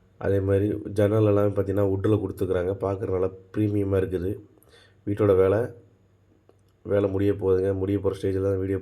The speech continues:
போட்டிருக்கோம் நம்ம. அதே மாதிரி ஃப்ரண்ட் சைடு எல்லாமே தேக்கில் கொடுத்துருக்குறாங்க. உங்க வீட்டை சுத்தியுமே இடம் வந்துருங்க. செங்கல் கட்டடம் இது. ஹால் பார்த்தீங்கன்னா பத்துக்கு பதினாறு சைஸில் ஒரு பெரிய ஹால் கொடுத்துருக்குறாங்க. அதே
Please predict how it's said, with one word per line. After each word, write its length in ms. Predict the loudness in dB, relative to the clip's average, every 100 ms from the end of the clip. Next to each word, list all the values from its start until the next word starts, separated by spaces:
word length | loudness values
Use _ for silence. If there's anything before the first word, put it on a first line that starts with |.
| -4
போட்டிருக்கோம் 480 | -4 -6 -6 -4 -4
நம்ம. 180 | -4 -6 -10 _ _ -20 _ -6
அதே 100 | -2 0
மாதிரி 160 | 0 -2
ஃப்ரண்ட் 200 | -4 -2
சைடு 120 | 0
எல்லாமே 200 | 0 0 -2
தேக்கில் 280 | 0 0 0
கொடுத்துருக்குறாங்க. 540 | -2 -6 -4 -4 -2 -4 -6 -10 _ _ _ _ _ _ _ _ _ _ _ _ _ _ _ _ _
உங்க 140 | -4 -2
வீட்டை 160 | 0 -2 -4
சுத்தியுமே 300 | -2 2 4
இடம் 180 | 4 4
வந்துருங்க. 340 | 2 0 0 -2 -4 -14 -2
செங்கல் 320 | 2 4 4 2
கட்டடம் 300 | 0 0 0
இது. 160 | 0 -2 -6 -20 _ _ _ _ _ _ _ _ _
ஹால் 220 | 0 0 2
பார்த்தீங்கன்னா 340 | 0 0 0 -2 -8 _ _
பத்துக்கு 320 | -8 -4 -2 -2 0
பதினாறு 320 | 0 2 0 -2
சைஸில் 240 | -2 -2
ஒரு 80 | -2 -2
பெரிய 160 | 0 0
ஹால் 220 | 0 0 -2
கொடுத்துருக்குறாங்க. 580 | -4 -2 0 0 2 -2 -4 -14 _ _ _ _ _ -20 -20 _ -20 -20 -20 -20 -20 -20 -20 _ _ -4
அதே 160 | 0